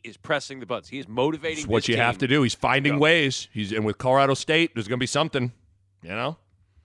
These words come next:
Speaker 2: Ali Farokhmanesh is an assistant coach for the Colorado State men's basketball team. Ali Farokhmanesh hit a big shot against Kansas. Kansas, Nick Baugh likes him. Nick Baugh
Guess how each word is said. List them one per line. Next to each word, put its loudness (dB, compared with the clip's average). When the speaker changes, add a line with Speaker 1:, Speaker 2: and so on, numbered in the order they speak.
Speaker 2:
Ali -2
Farokhmanesh 2
is 0
an -2
assistant -4
coach 2
for 0
the -8
Colorado 2
State -2
men's -4
basketball 2
team. -2
Ali 2
Farokhmanesh 0
hit 0
a -6
big -2
shot 0
against -6
Kansas. -2
Kansas, -2
Nick -2
Baugh 4
likes 2
him. 0
Nick -2
Baugh 4